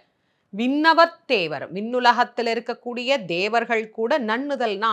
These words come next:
அணுகுதல்னு அர்த்தம், நெருங்க முடியாதவன், அவர்களால் கூட அறிந்து கொள்ள முடியாதவன். இதை பல இடங்கள்ல நமக்கு சொல்லிட்டார். பூலோகத்துல இருக்கிற அப்புறம் எங்களால மட்டும் எப்படி உன்னை முழுசா அறிய முடியும்? ஆனால்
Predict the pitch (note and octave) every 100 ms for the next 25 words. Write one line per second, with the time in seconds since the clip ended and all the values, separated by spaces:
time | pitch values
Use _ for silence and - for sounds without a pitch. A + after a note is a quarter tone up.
0 | F#3 G#3+ A3+ F#3 E3 F3 D3 - D#3 -
1 | F#3+ G#3+ A#3+ A#3+ A#3+ F#3+ E3 E3 D#3+ C3+
2 | C3 E3+ - _ _ _ _ - F3 A3+
3 | B3+ C4+ C#4 C#4+ D#4+ F4 F4 D#4+ F4+ C#4
4 | B3 C4 C4 B3 G#3+ A#3 G#3+ G3 G#3+ F#3
5 | E3 D3 F3 G#3+ G3 - F3+ G#3 A3 A3+
6 | A#3 A3+ A3+ C#4+ A3+ E3+ G3+ G3 D3 B2
7 | B2+ D#3+ - _ _ _ _ B3 F4 F4+
8 | F4 E4+ E4 D#4 D4+ D4+ D4+ C4+ B3 C4
9 | C4+ C4 C#4+ B3+ B3 C4 A#3 B3+ B3 A3+
10 | A3 G#3+ A3+ A#3+ G#3+ F#3+ G#3+ G#3 F#3+ F#3
11 | F#3 - D#3 D3+ A3 G3+